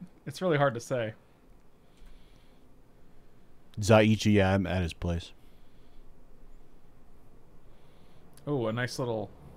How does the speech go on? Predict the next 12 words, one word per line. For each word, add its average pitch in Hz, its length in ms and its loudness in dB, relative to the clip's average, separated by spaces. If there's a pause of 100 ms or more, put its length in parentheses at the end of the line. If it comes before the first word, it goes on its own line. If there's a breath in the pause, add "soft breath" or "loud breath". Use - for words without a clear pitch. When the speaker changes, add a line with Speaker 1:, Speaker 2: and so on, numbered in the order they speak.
(1000 soft breath)
Speaker 1:
I - 60 -16
think 190 160 -4
we're 285 60 0
just - 140 -4
playing 135 240 2
Thorn 127 300 -2
here. 110 240 -6
Let's, 131 260 -4
let's 180 260 2
Monarch 151 460 6
it 127 60 6
up. 147 220 6